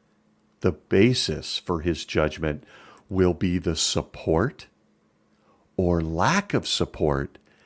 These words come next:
that each person gave to Jesus' brothers, those who will rule with him in heaven."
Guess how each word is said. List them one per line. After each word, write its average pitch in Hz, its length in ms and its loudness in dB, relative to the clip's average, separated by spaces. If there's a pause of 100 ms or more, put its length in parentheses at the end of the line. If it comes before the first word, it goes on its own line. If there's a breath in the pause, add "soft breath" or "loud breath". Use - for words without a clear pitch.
(380 soft breath)
that - 300 0
each - 420 -4
person 113 560 0
gave 85 580 0
to 98 220 -2
Jesus' 90 680 -2
brothers, 123 1040 0 (680 soft breath)
those 98 480 6
who 120 100 4
will 107 260 2
rule 82 260 0
with 78 220 -2
him 76 180 -4
in 78 100 0
heaven." 76 400 0